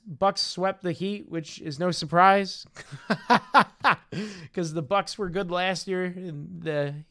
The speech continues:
Heat had no business being in the finals. <gasps> I know I just said that, but it's true. Um, so I'm glad that the, uh, Bucks are gonna make it, but I don't think they're gonna win it. And then the Nets beat the Celtics, which everyone figured that was gonna happen as well 'cause they're a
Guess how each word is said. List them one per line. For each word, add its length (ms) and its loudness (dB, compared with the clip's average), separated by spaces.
Heat 340 -10
had 260 -4
no 300 -2
business 380 -4
being 240 -6
in 60 -6
the 60 -6
finals. 480 -2
<gasps> 40 0
I 340 4
know 140 -8
I 60 -12
just 200 -16
said 200 -10
that, 240 -10
but 240 -12
it's 240 -16
true. 360 8
Um, 240 2
so 140 -8
I'm 120 -4
glad 280 -4
that 240 -10
the, 240 -10
uh, 100 -10
Bucks 260 -10
are 40 -12
gonna 160 -12
make 180 -10
it, 40 -14
but 100 -2
I 80 2
don't 140 -4
think 180 -6
they're 80 -6
gonna 160 -6
win 220 -6
it. 140 -10
And 140 -4
then 240 -2
the 220 -6
Nets 260 -10
beat 240 -14
the 80 -20
Celtics, 560 -6
which 240 -14
everyone 480 -8
figured 320 -8
that 160 -8
was 120 -14
gonna 160 -14
happen 260 -14
as 120 -16
well 220 -6
'cause 160 -16
they're 120 -10
a 60 -16